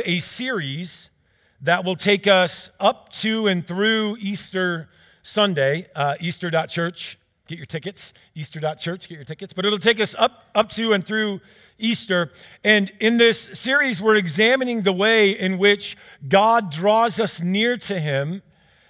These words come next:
And, um, and he draws us near through a series of, like,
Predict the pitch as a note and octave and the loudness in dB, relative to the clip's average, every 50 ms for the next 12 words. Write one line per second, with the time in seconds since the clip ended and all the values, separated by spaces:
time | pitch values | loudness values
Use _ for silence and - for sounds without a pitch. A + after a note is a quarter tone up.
0 | _ _ _ _ _ _ _ - F#3 F#3+ G3+ G3 F#3+ F#3+ F#3 G3 - - _ _ | _ _ _ _ _ _ _ -2 2 4 4 6 4 4 0 -2 -4 -6 _ _
1 | - G3 F3 E3+ E3 D#3+ D#3 D3+ D#3 F#3 F#3 _ _ _ _ _ _ _ _ _ | -8 -4 -2 0 0 0 -2 -4 -8 -12 -14 _ _ _ _ _ _ _ _ _
2 | _ _ - - _ _ - F#3+ F#3 G3 F#3+ D3+ C#3 D#3+ G3+ A3 A#3+ C4 C4 F#3 | _ _ -20 -20 _ _ -4 -2 -2 -2 -2 -4 -2 2 4 4 4 4 2 0
3 | A#3+ F#3+ - G3+ A3 A#3 A#3 A#3 - G#3 G#3+ G3+ F#3 - - - A#3 A#3+ B3 B3+ | -2 -4 -4 -2 0 2 0 0 -2 -4 -4 -4 -4 -4 -4 -4 -4 -4 -4 -4
4 | B3 A#3 G#3+ E3+ F#3 G3 E3+ F3+ F#3+ F3+ F3 - | -4 -4 -4 -2 -2 -4 0 2 2 2 0 -2